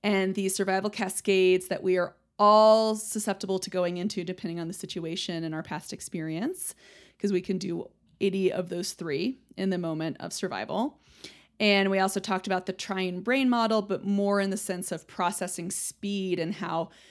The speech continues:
it's the processing speed that becomes so important during survival that also leads to downregulation of our higher cortical areas and might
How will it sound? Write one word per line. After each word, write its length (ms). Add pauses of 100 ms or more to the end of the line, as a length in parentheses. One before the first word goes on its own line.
(400)
it's 180
the 100
processing 640
speed 320
that 80
becomes 340
so 200
important 520
during 240
survival 840 (260)
that 160
also 300
leads 260
to 100
downregulation 800
of 120
our 60
higher 340
cortical 400
areas 640
and 420
might 580